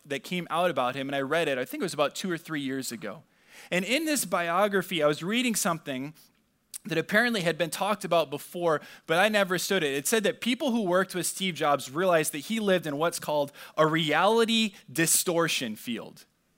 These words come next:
A reality distortion field. Basically meaning he had such a sense of charisma and motivation that if you worked for him, he made you think that you could do anything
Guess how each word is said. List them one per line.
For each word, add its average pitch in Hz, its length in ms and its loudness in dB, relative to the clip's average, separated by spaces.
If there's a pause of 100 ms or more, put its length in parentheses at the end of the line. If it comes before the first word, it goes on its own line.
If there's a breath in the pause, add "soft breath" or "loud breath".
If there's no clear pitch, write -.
(160)
A 143 80 -6
reality 202 600 4
distortion 170 720 0
field. 117 240 -6 (260 loud breath)
Basically 240 500 4
meaning 190 300 0
he 202 160 0
had 202 220 6
such 214 240 2
a 170 60 0
sense 208 340 2
of 165 140 -2
charisma 240 680 0
and 180 160 0
motivation 175 720 0 (240 loud breath)
that 160 100 2
if 165 160 0
you 240 140 2
worked 196 300 4
for 185 100 -4
him, 151 180 -2
he 185 180 -2
made 247 300 0
you 214 80 0
think 190 280 -2
that 151 120 -4
you 170 160 -4
could 180 180 -4
do 135 160 -4 (120)
anything 185 640 -2